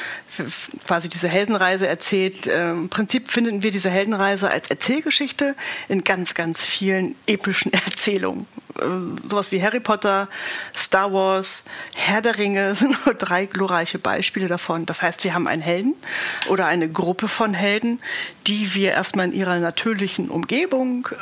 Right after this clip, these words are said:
Ähm, kennenlernen, sowas wie Harry Potter unter der Treppe, ähm, Luke Skywalker auf Tatooine oder, äh,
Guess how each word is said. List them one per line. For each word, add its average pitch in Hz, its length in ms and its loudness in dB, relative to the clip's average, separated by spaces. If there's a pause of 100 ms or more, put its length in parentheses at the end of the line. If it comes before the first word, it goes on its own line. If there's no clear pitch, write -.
Ähm, 196 360 0 (400)
kennenlernen, 190 540 2
sowas 147 220 -2
wie 165 220 0
Harry 175 200 0
Potter 180 340 0
unter 208 180 -2
der 220 140 0
Treppe, 262 480 0 (560)
ähm, 202 420 0 (300)
Luke 247 160 0
Skywalker 196 1040 2
auf 185 180 0
Tatooine 190 760 0
oder, 170 500 0
äh, 170 180 -2